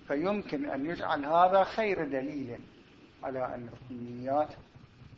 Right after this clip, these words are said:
تضمن بالقيمة، إلا أن هذا بحاجة إلى بحث، وهل هناك فرق بين أن نقرأ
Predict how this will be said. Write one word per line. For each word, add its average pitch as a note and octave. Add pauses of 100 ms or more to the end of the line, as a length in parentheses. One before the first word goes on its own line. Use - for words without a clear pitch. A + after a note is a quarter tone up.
(720)
تضمن B2+
بالقيمة، A2+ (2750)
إلا F3
أن C#3+
هذا D#3+ (1000)
بحاجة C#3
إلى A#2
بحث، G#2+ (2750)
وهل B2
هناك B2
فرق C3
بين B2
أن A#2+
نقرأ A#2+